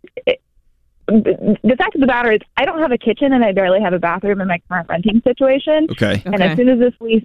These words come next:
Speaker 1: ends,
Speaker 3: You're
Speaker 1: I'm
Speaker 3: out of
Speaker 1: out.
Speaker 3: there.
Speaker 2: Bye, Felicia.
Speaker 1: Because
Speaker 2: Okay, but have you,
Speaker 1: Yeah.
Speaker 2: have you, <laughs>
Speaker 3: Just because you had one bad renting situation
Speaker 2: Yeah.
Speaker 3: doesn't mean the other one, another one is going to be equally bad.
Speaker 1: Right.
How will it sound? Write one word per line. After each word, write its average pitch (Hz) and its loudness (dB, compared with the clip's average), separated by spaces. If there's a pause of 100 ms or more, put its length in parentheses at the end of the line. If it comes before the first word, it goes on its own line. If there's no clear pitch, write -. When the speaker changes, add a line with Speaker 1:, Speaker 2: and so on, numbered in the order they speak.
(100)
Speaker 1:
ends, 202 2 (420)
Speaker 3:
You're 175 2
Speaker 1:
I'm 160 2
Speaker 3:
out 151 -2
of 165 -2
Speaker 1:
out. 156 -2
Speaker 3:
there. 147 -4
Speaker 2:
Bye, 110 0
Felicia. 117 0
Speaker 1:
Because 190 -6 (220)
Speaker 2:
Okay, 139 0
but 135 -4
have 202 -2
you, 240 0
Speaker 1:
Yeah. 202 2
Speaker 2:
have 226 -2
you, 233 -4 (880)
<laughs> - -4 (1700)
Speaker 3:
Just 302 0
because 392 2
you 320 6
had 254 0
one 233 0
bad 220 0
renting 202 0
situation 196 2
Speaker 2:
Yeah. 214 4
Speaker 3:
doesn't 220 0
mean 202 2
the 196 0
other 190 0
one, 185 0 (120)
another 220 2
one 208 -2
is 180 0
going 190 0
to 185 -2
be 180 -4
equally 208 0
bad. 170 0
Speaker 1:
Right. 196 -2